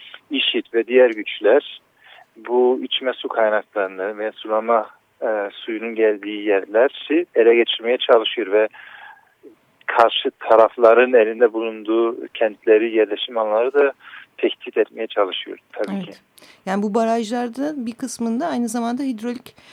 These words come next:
Speaker 2: santraller de var. Yani barajı ele geçirmek aynı zamanda bir bölgenin hem suyunu hem de elektriğini, e, kesmek anlamına da gelebiliyor. Yani bir silah olarak, e, kullanıldığını,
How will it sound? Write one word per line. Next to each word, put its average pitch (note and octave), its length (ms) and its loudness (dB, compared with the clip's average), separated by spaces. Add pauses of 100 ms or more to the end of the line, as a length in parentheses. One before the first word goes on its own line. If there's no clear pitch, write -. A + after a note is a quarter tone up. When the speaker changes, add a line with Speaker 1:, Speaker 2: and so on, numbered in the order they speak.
(160)
Speaker 2:
santraller A#3 800 -4
de F#3 160 -4
var. A#3+ 260 -2
Yani F#3+ 260 -6
barajı G3+ 300 -4
ele A3+ 220 -4
geçirmek A#3 560 -8
aynı A3+ 280 -4
zamanda G#3+ 720 -4
bir A3 140 -4
bölgenin A#3 560 -2 (280)
hem C4 220 -4
suyunu C#4+ 560 2 (280)
hem B3+ 260 -2
de E4 60 -6
elektriğini, A#3+ 960 2 (280)
e, F3 80 -6 (1000)
kesmek A3 380 -2
anlamına G#3+ 380 0
da C#4+ 60 -2
gelebiliyor. G3+ 500 0
Yani F3+ 240 -2
bir G#3+ 80 -2
silah A3+ 360 -4
olarak, A3 320 -4 (240)
e, G3+ 280 -4 (200)
kullanıldığını, A3 960 2